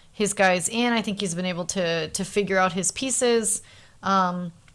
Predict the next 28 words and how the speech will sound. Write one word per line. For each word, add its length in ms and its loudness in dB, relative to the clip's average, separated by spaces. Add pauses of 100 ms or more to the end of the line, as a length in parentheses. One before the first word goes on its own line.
(340)
I 100 0
think 200 -2
as 120 0
far 140 6
as 120 2
the 60 0
midfield 540 0
goes, 300 0
there's, 260 -4
there's 280 -4
definitely 320 -2
a 60 -2
lot 320 0
more 240 -2
creativity, 1080 -4 (600)
uh, 220 -2
that 140 -2
can 160 -2
come 240 -2
from 220 -2
there 540 -4
to 360 0
be 180 2
able 160 0
to 120 -2
utilize 680 2
Costa 720 -2
and, 300 -6